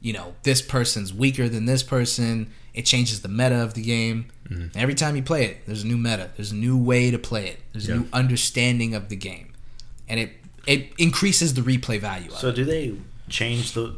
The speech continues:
Speaker 3: do those buffs and nerfs intentionally? Or is it tr-,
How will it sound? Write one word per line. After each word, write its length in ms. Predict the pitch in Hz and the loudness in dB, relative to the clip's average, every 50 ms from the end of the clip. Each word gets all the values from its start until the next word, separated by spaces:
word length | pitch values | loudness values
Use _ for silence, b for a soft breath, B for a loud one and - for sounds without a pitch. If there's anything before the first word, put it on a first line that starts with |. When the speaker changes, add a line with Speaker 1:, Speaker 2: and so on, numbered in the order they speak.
| - - | -8 -6
Speaker 3:
do 160 | - 117 120 120 | -4 -4 -2 -2
those 160 | 113 110 95 | -2 -4 -4
buffs 320 | - - 101 104 101 - | -4 -6 -6 -6 -6 -6
and 140 | 101 92 87 | -6 -6 -6
nerfs 520 | 85 90 92 95 92 - - - - - - - - - - - - - - | -6 -6 -6 -6 -6 -8 -8 -8 -8 -10 -12 -18 -20 -20 -20 -20 -20 -16 -14
intentionally? 960 | 92 85 80 - - 104 107 113 - 180 175 180 190 196 202 233 254 254 247 - - - - - - - - - - - | -14 -12 -12 -8 -6 -4 -2 -2 -2 0 0 -2 -2 -2 -4 -6 -8 -10 -10 -14 -18 -20 -20 -20 -20 -20 -20 -20 -12 -6
Or 180 | - 104 101 101 | -4 -2 0 0
is 100 | 95 98 | 0 0
it 180 | 98 95 - - - 123 123 - - - - - | -2 -2 -2 -6 -12 -16 -16 -16 -18 -20 -18 -16
tr-, 280 | - - - - 120 | -16 -12 -6 -4 -4